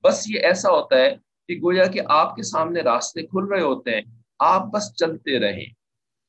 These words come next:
آپ بس چلتے رہیں۔ کوئی بہت بڑی قربانی اللہ تعالیٰ نہیں مانگ رہے ہوتے، بہت بڑی قربانی نہیں مانگ رہے ہوتے،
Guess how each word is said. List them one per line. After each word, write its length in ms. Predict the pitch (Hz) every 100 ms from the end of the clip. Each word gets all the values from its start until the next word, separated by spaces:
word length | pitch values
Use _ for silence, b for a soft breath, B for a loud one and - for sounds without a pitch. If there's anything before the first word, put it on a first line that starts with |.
| -
آپ 260 | 151 170
بس 180 | 196 196
چلتے 400 | 196 170 160 135
رہیں۔ 260 | 104 92 65 _ _ _ -
کوئی 120 | 196
بہت 320 | - 190 -
بڑی 400 | 143 180 190 185 - _ _ _ _ -
قربانی 440 | 156 151 165 175
اللہ 120 | 160
تعالیٰ 300 | 156 147 151
نہیں 140 | 165 185
مانگ 260 | 147 135
رہے 80 | 123
ہوتے، 300 | 98 95 69 _ _ _ - _ 185
بہت 120 | 180
بڑی 160 | 185 175
قربانی 380 | 165 156 156 180
نہیں 100 | 180
مانگ 240 | 156 135
رہے 80 | 117
ہوتے، 240 | 92 -